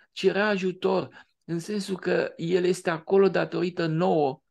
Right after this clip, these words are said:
pentru că noi suntem radicali, că împărțim în bine și rău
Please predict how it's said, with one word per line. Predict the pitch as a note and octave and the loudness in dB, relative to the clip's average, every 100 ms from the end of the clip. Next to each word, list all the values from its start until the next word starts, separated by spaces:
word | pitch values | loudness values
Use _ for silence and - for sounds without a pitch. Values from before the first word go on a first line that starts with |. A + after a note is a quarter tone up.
| _ _ _ _ _ _ | _ _ _ _ _ _
pentru | - D#3 D#3 | -6 -6 -4
că | D#3+ | -4
noi | E3 F3 | -4 -4
suntem | E3+ E3 D#3 | -4 -4 -2
radicali, | D3+ C#3+ C3+ F#3 G3 F3+ | -2 -2 -4 -2 0 0
că | E3 | -2
împărțim | D#3 D3 D3+ F3 E3 | -2 -4 -6 -4 -2
în | C#3 | -2
bine | E3+ C#3+ | -2 -2
și | C#3 - | -4 -4
rău | D#3+ F#3+ F#3 | 2 2 2